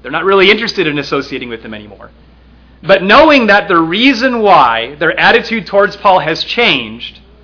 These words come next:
is not because they don't like Paul's opinions or whatever else. It's because they don't like what he represents.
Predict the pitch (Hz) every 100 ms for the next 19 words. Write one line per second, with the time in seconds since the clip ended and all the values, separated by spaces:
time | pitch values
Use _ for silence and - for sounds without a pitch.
0 | _ _ - - 180 247 302 339 277 254
1 | 240 226 233 233 147 185 - 202 190 196
2 | 165 165 156 160 156 143 139 143 196 190
3 | 123 117 - - - _ _ _ _ _
4 | 190 - 214 208 208 165 143 156 202 214
5 | 208 147 156 156 147 135 139 117 117 113
6 | 107 120 120 - - - -